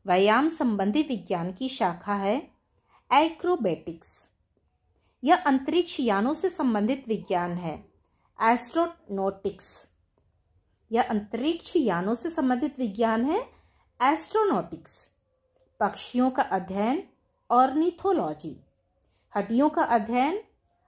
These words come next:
ऑस्टियोलॉजी। दांत व मसूड़ों का अध्ययन, ओडोंटोलॉजी। पर्वतों का अध्ययन, ओरोलॉजी। प्रकाश के प्रकार व गुणों का अध्ययन,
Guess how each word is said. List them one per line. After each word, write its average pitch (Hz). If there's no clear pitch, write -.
ऑस्टियोलॉजी। 254
दांत 208
व 320
मसूड़ों 262
का 330
अध्ययन, 180
ओडोंटोलॉजी। 262
पर्वतों 208
का 302
अध्ययन, 330
ओरोलॉजी। 254
प्रकाश 269
के 392
प्रकार 208
व 247
गुणों 339
का 349
अध्ययन, 175